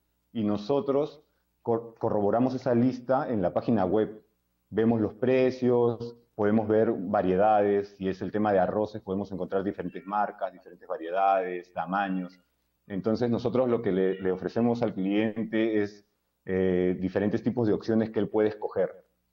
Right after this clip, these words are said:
Ya cuando el cliente ya nos ha entregado la lista, nosotros ya hemos corroborado y, al, y ellos ya han aceptado el pedido, o sea, ya,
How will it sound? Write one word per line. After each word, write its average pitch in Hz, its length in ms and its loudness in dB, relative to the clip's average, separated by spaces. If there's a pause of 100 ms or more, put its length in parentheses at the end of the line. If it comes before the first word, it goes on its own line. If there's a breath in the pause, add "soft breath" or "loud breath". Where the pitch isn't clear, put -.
(140)
Ya 123 120 2
cuando 151 220 2
el 123 60 -4
cliente 135 760 2
ya 131 100 4
nos 135 200 2
ha - 20 2
entregado 127 420 4
la 110 100 4
lista, 107 520 0
nosotros 101 360 -4
ya 110 60 2
hemos 117 180 2
corroborado 98 880 2 (180)
y, 104 180 0
al, 90 280 2
y 101 220 2
ellos 117 440 2 (120)
ya 117 420 2
han 117 180 -2
aceptado 113 760 2
el 101 140 -6
pedido, 98 580 -2
o - 60 -18
sea, 90 160 -4
ya, 98 360 2